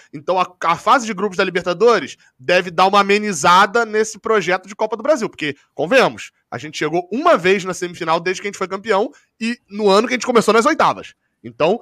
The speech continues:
a gente não pode dizer que é hábito a gente chegar na semifinal da Copa do Brasil a ponto de eu projetar que vou receber isso.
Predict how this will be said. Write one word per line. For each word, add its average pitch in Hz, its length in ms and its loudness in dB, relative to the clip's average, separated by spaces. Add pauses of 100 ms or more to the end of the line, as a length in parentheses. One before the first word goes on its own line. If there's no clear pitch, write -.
(160)
a 135 120 -4
gente 156 180 -14
não 165 100 2
pode 302 200 4
dizer 208 180 0
que 214 100 -2
é 262 60 2
hábito 202 340 2
a 254 40 -2
gente 240 180 -6
chegar 247 220 0
na 254 80 -2
semifinal 247 360 -4
da 240 120 -2
Copa 233 180 -4
do 233 60 -12
Brasil 226 520 -2
a 214 80 0
ponto 220 280 -6
de 226 40 4
eu 220 60 2
projetar 220 500 0
que 180 80 -8
vou 208 80 -2
receber 214 360 -4
isso. 196 260 -6